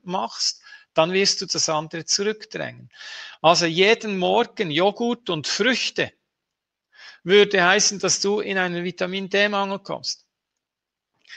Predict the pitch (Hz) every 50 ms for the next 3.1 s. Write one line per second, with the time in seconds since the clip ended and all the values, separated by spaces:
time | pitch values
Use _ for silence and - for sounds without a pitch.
0 | - - - - - - _ _ - 185 175 - 196 185 196 208 196 208 208 214
1 | 214 208 208 - - - 180 165 170 175 180 196 220 226 220 220 - 214 196 165
2 | - - _ - 170 170 - - - 180 175 170 - - 180 175 185 202 208 208
3 | 202